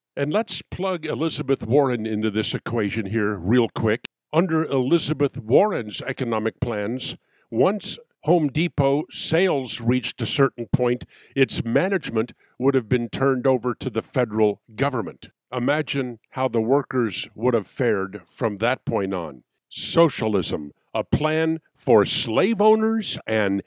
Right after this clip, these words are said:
economic idiots.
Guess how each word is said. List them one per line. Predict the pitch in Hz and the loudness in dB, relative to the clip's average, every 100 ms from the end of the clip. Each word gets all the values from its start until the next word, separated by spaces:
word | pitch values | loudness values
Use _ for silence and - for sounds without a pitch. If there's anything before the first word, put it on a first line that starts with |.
| _ _ _ | _ _ _
economic | 160 - 156 139 131 135 135 - - _ _ - | -4 0 0 4 6 6 4 0 -10 _ _ -2
idiots. | 147 139 123 90 - - - | 4 6 6 4 -2 -4 -4